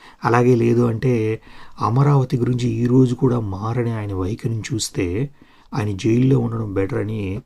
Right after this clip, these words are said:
ప్రతి ఒక్క మహిళా పురుషుడు అనుకుంటారు. ఎందుకంటే ఈ రోజుకి అమరావతిలో ఎందుకు ఆ బిల్డింగ్లు ఏం చేసుకుంటారు, ఎందుకు కడుతున్నారు అంటున్నారంటే, రేపొద్దున్న పొరపాటున అధికారంలోకి వస్తే మరలా రాజధాని లేకుండా,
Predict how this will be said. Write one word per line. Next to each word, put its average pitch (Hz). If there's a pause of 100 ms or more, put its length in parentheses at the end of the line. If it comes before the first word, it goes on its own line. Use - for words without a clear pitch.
ప్రతి 107
ఒక్క 107 (680)
మహిళా 110
పురుషుడు 104
అనుకుంటారు. 92
ఎందుకంటే 117
ఈ 123
రోజుకి 135
అమరావతిలో 117
ఎందుకు 135
ఆ -
బిల్డింగ్లు 113
ఏం 127
చేసుకుంటారు, 110
ఎందుకు 139
కడుతున్నారు 127
అంటున్నారంటే, 104 (540)
రేపొద్దున్న 123 (340)
పొరపాటున 135
అధికారంలోకి 123
వస్తే 123
మరలా 110
రాజధాని 117
లేకుండా, 110